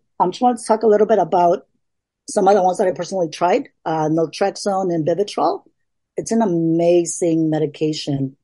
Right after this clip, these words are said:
Uh, so it, it helps with the cravings. Uh, a lot of the times naltrexone, which is the pill form, and Vivitrol is a suspended injection. You take it once a month. Uh, that, that'll help. Uh, and I've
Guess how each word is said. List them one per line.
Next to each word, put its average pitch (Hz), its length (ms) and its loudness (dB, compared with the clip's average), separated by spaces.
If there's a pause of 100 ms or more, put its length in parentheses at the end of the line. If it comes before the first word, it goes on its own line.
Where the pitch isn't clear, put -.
(400)
Uh, - 120 -6
so 190 240 2
it, 175 300 2 (120)
it 170 100 -4
helps 185 320 -2
with 226 200 6
the 175 100 -2
cravings. 156 880 -2 (480)
Uh, 175 400 2
a 196 60 -2
lot 220 140 2
of 269 120 0
the 285 60 -12
times 240 200 -2
naltrexone, 240 880 -2
which 196 240 -2
is 185 120 -6
the 202 100 -2
pill 185 240 -2
form, 233 340 2
and 170 200 -6
Vivitrol 196 580 0
is 156 160 -4
a 147 400 -4 (240)
suspended 190 400 0
injection. 185 500 0
You 180 80 -2
take 165 140 0
it 165 80 -4
once 170 200 -2
a 185 40 -6
month. 233 280 -4 (760)
Uh, 190 140 4
that, 202 320 2
that'll 220 240 4
help. 220 480 2 (240)
Uh, 175 240 -2 (160)
and 175 500 4 (140)
I've 175 280 4